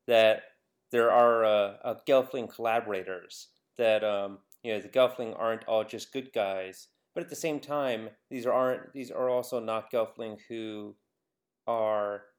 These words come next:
are joining the Skeksis and, and, you know, and they, they're under pressure. They're, and that's, that's part of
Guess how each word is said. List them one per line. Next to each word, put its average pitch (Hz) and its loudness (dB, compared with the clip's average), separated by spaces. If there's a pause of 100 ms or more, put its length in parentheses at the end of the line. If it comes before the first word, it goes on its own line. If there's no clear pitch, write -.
(260)
are 110 -2
joining 127 -2
the 113 -10
Skeksis 117 -8
and, 101 -12
and, 110 -12 (680)
you 120 -8
know, 104 -8 (280)
and 135 -4 (180)
they, 156 -6
they're 175 2
under 165 2
pressure. - -6
They're, 117 -4 (220)
and 127 -6
that's, 131 -4
that's 135 -8 (240)
part 127 -2
of 117 -12